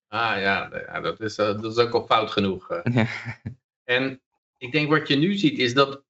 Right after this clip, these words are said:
Speaker 1: dat al die partijen tegelijk gaan doen. Dus ze gaan, ze gaan allemaal tegelijk proberen die dollar te, te, te, kwijt te, te dumpen.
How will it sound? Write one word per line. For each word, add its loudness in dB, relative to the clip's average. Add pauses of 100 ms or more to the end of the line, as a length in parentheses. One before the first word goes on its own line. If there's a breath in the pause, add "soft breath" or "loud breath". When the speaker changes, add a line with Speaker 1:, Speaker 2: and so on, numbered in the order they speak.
(140)
Speaker 1:
dat 2
al 4
die 6
partijen 2
tegelijk 0
gaan -6
doen. -12 (180)
Dus -20
ze 0
gaan, 0 (180)
ze -16
gaan -2
allemaal 2
tegelijk 0
proberen 0
die -6
dollar -2
te, 0 (100)
te, -6
te, 0
kwijt 2
te, -2
te -6
dumpen. 2